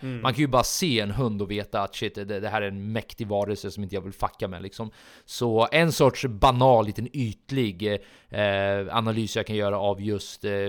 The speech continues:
Speaker 2: filmtiteln kan ju vara att the power of the dog är ju då makten som Phil besatt över hela sin omgivning egentligen. Och, eh, det finns ju vissa liknelser de drar till att berget också såg ut som
Speaker 1: Mm, just det.
Speaker 2: en hund.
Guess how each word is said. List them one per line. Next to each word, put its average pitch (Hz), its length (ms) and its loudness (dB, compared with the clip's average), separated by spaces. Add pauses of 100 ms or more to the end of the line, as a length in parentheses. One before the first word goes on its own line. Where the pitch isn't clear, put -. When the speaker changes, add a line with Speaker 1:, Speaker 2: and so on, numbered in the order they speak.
Speaker 2:
filmtiteln 101 600 -6
kan 110 200 -4
ju 107 60 -4
vara 95 300 -4
att 95 100 -8
the 113 60 -8
power 127 340 4
of 107 60 -4
the 110 100 -4
dog 120 460 4
är 110 200 2
ju 107 120 -4
då 104 160 -4
makten 107 720 -2
som 104 220 -6
Phil 107 380 -4
besatt 101 460 -4
över 104 180 -2
hela 117 280 -2
sin 135 160 -4
omgivning 120 520 -4
egentligen. 110 400 -10 (220)
Och, 113 500 2
eh, 113 120 2
det 113 140 2
finns 160 260 0
ju 139 40 -4
vissa 123 540 4
liknelser 113 540 -2
de 104 180 -4
drar 104 220 0
till 104 260 -6
att 101 120 -8
berget 117 640 2
också 101 240 -12
såg 101 160 -12
ut 101 180 -8
som - 160 -2
Speaker 1:
Mm, 98 280 -2
just - 220 -10
det. 101 60 -6
Speaker 2:
en 120 80 2
hund. 110 360 0